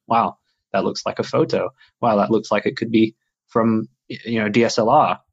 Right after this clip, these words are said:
Like, maybe I took that last week when I was in Iceland, right? It, it's like this, this incredible new thing where it's like, wow, it's not even difficult anymore to render these shots in real time.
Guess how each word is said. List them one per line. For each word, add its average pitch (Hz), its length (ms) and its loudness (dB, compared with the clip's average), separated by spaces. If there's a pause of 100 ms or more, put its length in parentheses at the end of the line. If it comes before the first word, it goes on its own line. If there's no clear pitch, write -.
Like, - 240 -6
maybe 107 220 0
I 107 80 0
took 131 220 -2
that 107 180 -2
last - 200 0
week 123 240 2
when 110 120 -4
I 107 40 -2
was 107 120 -2
in 104 80 -4
Iceland, 117 420 -2 (320)
right? 107 220 0 (400)
It, 131 180 0
it's 127 220 0
like 123 160 2
this, 117 180 0 (240)
this - 340 -2 (200)
incredible 120 680 2 (140)
new 123 260 4
thing 127 300 2
where 101 180 4
it's - 160 -6
like, 98 160 0
wow, 107 240 4
it's 101 160 -2
not 113 160 2
even 98 220 -2
difficult 104 400 -2
anymore 92 480 -8 (340)
to 110 100 -2
render 104 300 2
these 95 160 -4
shots - 320 -4
in 104 80 -10
real 95 220 -4
time. - 340 -10